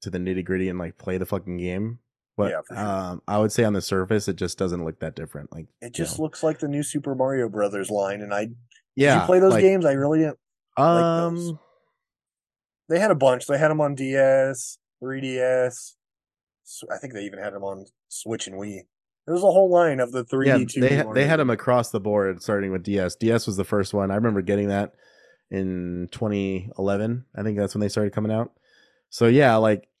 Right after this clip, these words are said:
Speaker 1: I think the co-, I think they're cool in theory, but I think they've done it so much. But the thing is, the reason why it's back, Brian, 'cause I don't know if you knew this or not, they fucking sell a shit ton of copies.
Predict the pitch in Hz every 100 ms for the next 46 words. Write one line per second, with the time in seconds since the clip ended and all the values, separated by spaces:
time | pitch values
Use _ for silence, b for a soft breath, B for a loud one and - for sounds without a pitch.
0 | - 135 165 226 214 _ 120 - - -
1 | 147 160 262 254 139 - 143 151 147 107
2 | 98 98 107 123 147 b b b b 117
3 | 113 139 131 90 95 107 107 98 - -
4 | 110 104 98 110 - - 98 107 139 139
5 | 117 131 156 - 107 110 120 120 104 87
6 | 98 117 - 135 139 151 147 101 98 104
7 | 92 90 87 104 143 139 160 165 165 -
8 | _ _ _ _ - 117 120 - 127 131
9 | 123 104 - 107 101 95 90 90 - 107
10 | 92 98 90 92 85 78 80 -